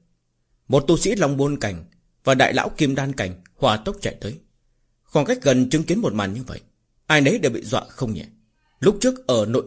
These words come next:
chiến thành Hạp Đảo, khoảng cách quá xa rồi. Hơn nữa lúc ấy, lúc súc sinh này còn chưa thể hiện ra thần thông tương tự như luyện khí sĩ, nhưng mà tới lúc này, cách chẳng qua hơn trăm trượng. Thế còn súc sinh kia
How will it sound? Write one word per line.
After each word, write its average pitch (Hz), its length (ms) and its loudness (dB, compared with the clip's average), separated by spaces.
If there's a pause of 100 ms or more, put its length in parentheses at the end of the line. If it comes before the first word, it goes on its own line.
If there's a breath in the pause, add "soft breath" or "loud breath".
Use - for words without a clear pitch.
chiến 190 260 -2
thành 113 220 -2
Hạp 107 200 -8
Đảo, 82 220 -10 (520)
khoảng 127 280 2
cách 254 220 -2
quá 143 200 -4
xa 101 220 -6
rồi. 92 160 -8 (500)
Hơn 151 160 2
nữa 151 120 6
lúc 254 120 0
ấy, 151 280 2
lúc 269 140 -6
súc 214 280 0
sinh 151 200 2
này 98 240 -6 (320)
còn 127 260 2
chưa 196 140 2
thể 139 160 0
hiện 120 180 -4
ra 190 100 -2
thần 120 240 0
thông 160 260 -2
tương 196 240 0
tự - 140 -2
như 139 140 -4
luyện 117 180 -4
khí 110 160 -4
sĩ, - 180 -6 (680)
nhưng 127 140 2
mà 113 80 2
tới 117 160 0
lúc 180 160 -6
này, 80 180 -10 (480)
cách - 200 4
chẳng 113 200 2
qua 123 200 4
hơn 139 260 -2
trăm - 160 -4
trượng. - 220 -12 (720)
Thế - 120 6
còn 135 240 2
súc 220 200 -2
sinh 117 220 -2
kia 113 200 -2